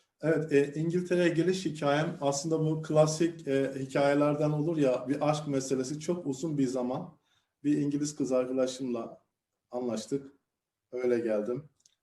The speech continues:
Daha sonra evlendim. E, burada oturma hakkını kazandım. E, sene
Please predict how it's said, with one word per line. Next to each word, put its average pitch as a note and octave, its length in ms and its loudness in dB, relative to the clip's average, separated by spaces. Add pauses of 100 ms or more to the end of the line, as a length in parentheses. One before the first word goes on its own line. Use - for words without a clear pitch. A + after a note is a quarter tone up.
Daha B2 160 -2
sonra C3 320 -2
evlendim. B2+ 720 0 (360)
E, A2+ 240 -2 (420)
burada A#2+ 560 -2
oturma A#2 420 -6
hakkını A#2 360 -10
kazandım. G2+ 540 -8 (1040)
E, A#2+ 40 -8 (880)
sene A#2 240 -8